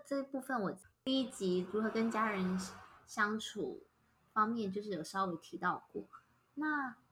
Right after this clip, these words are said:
我现在对于我妈这个相亲的态度呢，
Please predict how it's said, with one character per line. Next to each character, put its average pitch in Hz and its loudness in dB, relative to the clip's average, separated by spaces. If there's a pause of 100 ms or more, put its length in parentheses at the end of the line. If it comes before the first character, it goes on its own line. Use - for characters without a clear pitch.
(100)
我 196 -2
现 320 0
在 294 0
对 247 0
于 190 2
我 185 -2
妈 208 2
这 247 -2
个 208 -2
相 208 -2
亲 202 -4
的 185 -2
态 196 -2
度 190 -2
呢， 170 -6